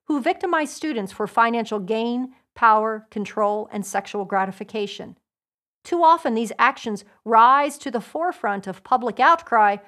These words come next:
only to be minimized or forgotten with the passage of time.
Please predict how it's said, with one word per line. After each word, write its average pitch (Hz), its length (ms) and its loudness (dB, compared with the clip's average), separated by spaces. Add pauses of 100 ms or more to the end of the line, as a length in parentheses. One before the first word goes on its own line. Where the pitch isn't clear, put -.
(280)
only 349 400 4
to 330 120 -8
be 311 120 -2
minimized 208 600 -2
or 214 100 -4
forgotten 190 680 -4
with 190 120 -14
the 196 80 -10
passage 220 520 -6
of 214 120 -14
time. 240 460 -4